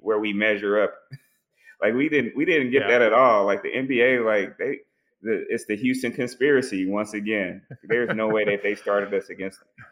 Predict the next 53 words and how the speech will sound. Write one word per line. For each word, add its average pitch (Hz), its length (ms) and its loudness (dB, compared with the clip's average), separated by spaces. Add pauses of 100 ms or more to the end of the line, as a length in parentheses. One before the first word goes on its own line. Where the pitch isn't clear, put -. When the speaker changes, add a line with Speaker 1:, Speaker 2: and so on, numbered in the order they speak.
(120)
Speaker 1:
uh, 92 200 -2
Milwaukee, 101 500 0
Speaker 2:
I - 40 -2
Speaker 1:
who - 120 -4
won 98 140 0
a 123 40 -2
Speaker 2:
mean 135 100 -6
Speaker 1:
championship 98 460 -4
a 87 40 -10
couple 98 280 -2
years 95 260 -4
ago. 92 380 -2
Memphis, 101 440 -4
who, 92 320 -4 (300)
you 98 100 -4
know, 95 100 -2 (120)
if 92 80 -6
Speaker 2:
Yeah. 104 160 2
Speaker 1:
Ja - 20 4
doesn't, 98 480 -2
if, 92 140 -4 (100)
if 101 140 -2 (120)
Jordan 117 300 0
Poole 131 200 -2
doesn't 104 340 2 (100)
try 110 160 0
to 98 60 -2
pull 117 260 -2
his, 104 100 0 (220)
pull 123 160 2
his 107 100 2
knee 120 200 0
off 107 200 2
last 101 320 0
year 101 320 0 (380)
and, 98 120 -6
and, 101 240 -6
you 104 60 -4
know, 95 220 -4
broke 110 260 -2
the 101 80 -14
code, 117 520 4 (340)
you 101 80 -6
know, 101 100 -2
who 135 160 -2
knows 127 280 2
how 110 120 2
far 107 220 0
Memphis 104 360 -4
goes. 98 400 -2
And 98 120 -6
then 101 120 -2
Atlanta, 104 680 -2